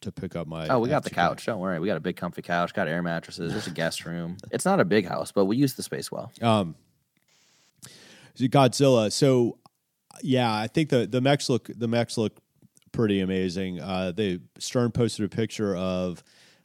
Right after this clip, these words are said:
Speaker 1: like, a bunch of the, uh, 'cause there's, they're, they have L Es on the line now. First
Speaker 2: Mm-hmm.
Speaker 1: batch of premiums are supposed to ship at, my understanding is, I think, I think that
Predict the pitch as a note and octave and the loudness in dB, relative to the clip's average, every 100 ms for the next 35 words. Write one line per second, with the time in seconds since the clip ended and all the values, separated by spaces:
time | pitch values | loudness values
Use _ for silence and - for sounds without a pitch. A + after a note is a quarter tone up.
0 | _ G2 G2 G2+ A2 G#2 A#2+ F#2 G2 F2 | _ -8 -4 0 0 0 -2 -2 0 0
1 | D#2+ - _ _ _ _ _ - F#2 F2+ | -4 -8 _ _ _ _ _ -14 -8 -6
2 | F3 - - B2+ G#2+ - _ A2 G#2+ F#2 | -4 -4 0 2 2 -4 _ 0 0 -2
3 | _ _ _ _ _ _ B2 A#2 G#2 C3+ | _ _ _ _ _ _ 0 0 2 2
4 | D3+ D#3+ C3+ C#3 B2 A2 A2 A2 F#2+ E2+ | 4 2 2 0 0 0 0 0 -2 -4
5 | D#2+ F2 - _ _ _ _ _ _ - | -6 -10 -16 _ _ _ _ _ _ -10
6 | A2+ C3 A#2+ C3+ B2+ B2+ - B2 A#2 A2+ | 2 2 4 2 2 -2 -2 -2 0 -2
7 | G#2 G#2 - G#2 G2+ G2+ - A2 - - | -2 -6 -4 -4 -4 -4 -4 -4 -4 -14
8 | - F#2+ F#2+ F2+ - _ _ _ G2+ A2 | -10 -4 -4 -6 -12 _ _ _ -10 -4
9 | G#2 G#2+ G2 - G#2+ G#2 G2 F#2 F2+ E2+ | -2 -2 -2 -4 -4 -2 -2 -2 -2 -4
10 | - - - - - - - - - - | -4 -6 -8 -10 -10 -12 -12 -12 -12 -14
11 | - G#2 - A2 G2 _ _ _ _ _ | -10 -8 -4 -4 -4 _ _ _ _ _
12 | _ _ _ _ _ _ _ _ _ _ | _ _ _ _ _ _ _ _ _ _
13 | - G#2+ G2+ E3+ G3 - - B2+ - | -6 -6 -4 -2 -2 -2 0 0 -2